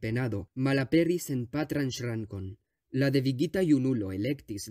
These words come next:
kuracistan karieron kaj veturis al Moskvo. Tie, la malriĉa studento gajnis monon per kromlecionoj kaj verkado por gazeto, La Moskovskie Viedomosti. Li korespondis letere kun siaj gepatroj.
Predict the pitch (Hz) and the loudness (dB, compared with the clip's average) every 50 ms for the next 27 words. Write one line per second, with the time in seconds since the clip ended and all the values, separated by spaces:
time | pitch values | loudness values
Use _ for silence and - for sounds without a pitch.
0 | - - - 123 123 113 - - - - 165 170 - - 175 160 151 139 143 135 | -14 -8 -6 -4 -4 -4 -6 -6 0 2 2 2 2 -2 0 0 0 2 2 2
1 | 135 127 120 123 120 107 95 95 92 87 90 - _ _ _ 135 135 135 123 131 | 2 2 2 2 0 0 -2 -4 -8 -10 -12 -16 _ _ _ 0 0 0 2 0
2 | 127 - 156 165 170 165 175 170 - - 147 135 123 120 117 113 104 98 - - | 0 4 6 6 6 6 4 -2 -2 -2 -2 -2 0 0 -2 -2 -4 -6 -10 -14
3 | _ 113 104 107 110 _ _ _ _ _ _ _ _ _ _ 180 180 156 123 101 | _ -14 -14 -14 -14 _ _ _ _ _ _ _ _ _ _ 4 4 4 4 2
4 | 98 107 - _ _ 139 147 143 139 143 139 139 135 131 143 170 175 - - 202 | -2 -6 -10 _ _ 2 2 4 4 4 4 4 4 4 2 2 2 0 -6 -10
5 | 190 - - - 147 135 139 131 120 113 101 - 101 104 110 120 135 143 156 160 | -10 -12 -4 -4 -2 0 0 0 0 -2 -4 -4 -6 -4 -2 0 2 2 4 4
6 | 160 151 135 - 139 139 139 139 127 110 92 95 95 - _ 135 123 123 113 - | 4 2 2 2 2 2 4 2 2 0 -2 -4 -6 -6 _ -6 -6 -6 -4 -4
7 | 135 131 127 131 131 127 127 123 - - 127 127 139 156 156 135 117 104 104 104 | -2 -2 0 2 2 2 0 -2 -2 0 4 4 6 6 4 2 0 -2 -4 -4
8 | - 113 120 113 120 113 117 - - 139 151 151 156 147 - 143 143 131 123 127 | -2 -2 -2 -2 -2 -6 -6 -6 -6 -6 -2 -2 -2 -2 -2 -4 -4 0 0 0
9 | 123 120 113 110 101 92 - 90 82 - _ - 131 131 127 127 127 123 120 - | 0 2 0 0 -2 -2 -6 -10 -12 -12 _ -2 0 2 2 4 2 2 0 -2
10 | - - - 113 98 - - - - _ 147 156 160 170 165 156 143 123 135 147 | -4 -4 -4 -4 -4 -6 -10 -10 -6 _ 2 6 6 6 6 4 2 0 0 2
11 | 143 143 131 127 123 117 110 98 - - - - 90 - _ _ _ _ _ _ | 2 4 2 2 -2 -2 -4 -4 -6 -10 -16 -18 -20 -20 _ _ _ _ _ _
12 | _ _ _ - 156 151 175 156 - 196 196 185 151 - - - 143 139 135 127 | _ _ _ 2 6 6 6 4 2 0 0 0 -2 -2 -2 -2 0 0 0 0
13 | 113 117 113 - 120 113 107 - - 135 147 147 139 - - 123 123 120 - - | 0 -2 -2 0 0 -2 -2 0 0 2 2 2 0 0 -2 -4 -4 -4 -2 0
14 | 139 135 127 123 117 104 120 101 - 110 101 - - - 87 82 | 2 2 2 0 0 -2 -4 -4 -2 -6 -6 -6 -8 -12 -12 -12